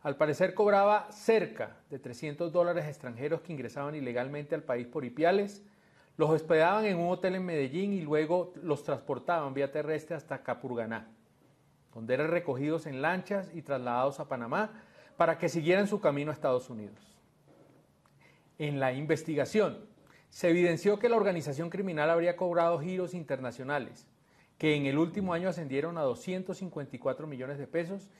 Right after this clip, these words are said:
y cuarenta y seis mil dólares. Dos de los detenidos serían los articuladores principales. Se tratan de Adrián Ricardo Rojo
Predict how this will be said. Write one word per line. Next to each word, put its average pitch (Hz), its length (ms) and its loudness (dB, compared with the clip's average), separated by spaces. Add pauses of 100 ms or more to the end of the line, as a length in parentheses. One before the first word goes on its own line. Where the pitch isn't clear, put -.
(220)
y 160 100 -4
cuarenta 127 400 -2
y - 20 -8
seis 113 220 -8
mil 123 160 -10
dólares. - 440 -10 (640)
Dos 156 240 6
de 214 80 2
los 208 140 0
detenidos 147 680 -2 (320)
serían 180 380 4
los 220 100 6
articuladores 156 680 2
principales. 113 800 -8 (340)
Se 143 180 -4
tratan 165 340 4
de 185 80 4
Adrián 151 400 4
Ricardo 175 480 2
Rojo 196 500 2